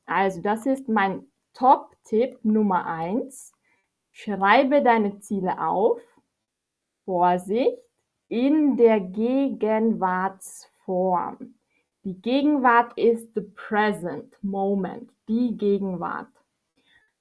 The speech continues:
Und unser Mind,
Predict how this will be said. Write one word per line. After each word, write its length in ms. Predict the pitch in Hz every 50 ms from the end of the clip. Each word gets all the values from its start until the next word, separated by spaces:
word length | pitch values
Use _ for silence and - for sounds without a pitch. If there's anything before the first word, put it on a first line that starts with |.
| _ _ _
Und 480 | - 247 277 339 370 - - - - _ _ _ _ _ _ _ _ _
unser 760 | 220 254 294 302 294 294 285 240 202 208 196 185 - - - _ _ _ _
Mind, 640 | 202 202 208 202 202 208 233 269 277 269 - -